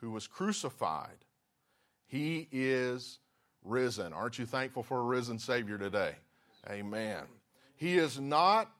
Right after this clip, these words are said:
here. See the place where they laid him. But go tell his disciples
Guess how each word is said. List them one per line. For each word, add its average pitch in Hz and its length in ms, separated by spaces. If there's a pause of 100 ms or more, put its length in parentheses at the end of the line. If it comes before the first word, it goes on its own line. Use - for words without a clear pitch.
(140)
here. 113 480 (880)
See 175 680
the 135 100
place 139 640
where 120 140
they 107 180
laid 95 380
him. 76 240 (920)
But 117 200
go 180 600 (280)
tell 214 600
his 185 540
disciples 139 1040